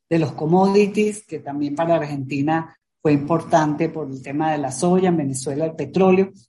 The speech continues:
y bueno, este, petróleo gratis para Cuba, que todavía, a pesar de que Venezuela ya no produce lo que producía,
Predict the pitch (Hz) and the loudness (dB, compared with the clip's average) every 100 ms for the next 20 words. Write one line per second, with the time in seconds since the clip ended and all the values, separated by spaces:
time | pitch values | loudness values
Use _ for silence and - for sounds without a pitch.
0 | - 233 220 185 135 - - _ 165 - | 0 4 6 6 2 -4 -14 _ -12 -12
1 | - 147 135 131 180 165 156 151 165 170 | -10 -8 -8 -4 -2 -2 -2 -2 -2 2
2 | 156 156 160 - 151 139 196 185 170 - | 0 0 -6 -4 -4 0 4 4 2 -6
3 | _ _ _ - 208 202 185 175 185 294 | _ _ _ -4 0 2 4 4 2 0
4 | 240 170 175 165 170 165 196 226 175 160 | -4 -6 -8 -4 -4 -2 -4 -4 -4 -6
5 | 180 165 180 185 190 185 190 185 175 175 | -6 0 2 4 4 2 2 2 2 0
6 | 202 190 175 165 165 170 220 269 262 269 | -4 -8 -8 -8 0 2 2 0 0 -2